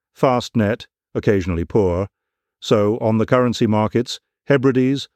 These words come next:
southwest, becoming cyclonic, five or six. U S dollar down zero point six two. Shoreline, fair, occasionally moderate. The pound managed to escape the waters, north,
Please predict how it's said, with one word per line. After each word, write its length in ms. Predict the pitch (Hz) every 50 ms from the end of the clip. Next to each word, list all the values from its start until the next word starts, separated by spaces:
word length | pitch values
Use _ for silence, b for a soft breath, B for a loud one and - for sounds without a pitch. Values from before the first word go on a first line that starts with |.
| _
southwest, 760 | - - - 143 123 120 - - 120 104 110 127 - - -
becoming 420 | - 107 - 120 107 104 104 101 95
cyclonic, 600 | - 123 98 101 - - 151 143 127 120 - - - _ _ _ _ _ _ _ _ -
five 260 | - 123 117 117 110
or 100 | 120 113
six. 460 | - - 135 98 87 - - - - _ _ _ _ _ _ _ _ _ _ -
U 160 | 127 135 139
S 140 | 131 127 107
dollar 480 | - - 123 113 110 110 110 110 113 113
down 420 | 104 110 110 107 107 107 107 107
zero 320 | 101 95 107 104 104 104 98
point 320 | - - 107 101 101 101
six 320 | - - 127 - - - - -
two. 380 | - 127 101 85 80 76 - - _ _ _ _ _ _ _ _ _ _ -
Shoreline, 640 | - - 156 147 131 110 98 90 87 90 101 110 104 _ _ _ _
fair, 460 | _ - - 135 117 104 107 120 131 - _ _ _ _ _ _ _ _ _ _
occasionally 520 | - 117 - 123 110 104 90 98 98 95 98
moderate. 480 | 98 107 101 98 85 80 76 69 - - _ _ _ _ _ _ _ _ - - - - - - - _ - - - - - - - _ _ _ _ _ _
The 80 | - 107
pound 520 | - - 139 147 147 143 139 143 143 113
managed 380 | 110 131 123 120 123 120 - -
to 80 | - 123
escape 380 | 117 - - - 143 135 - _
the 80 | - 123
waters, 580 | 120 127 131 135 127 - 143 139 147 139 - -
north, 440 | 110 123 131 131 139 139 - -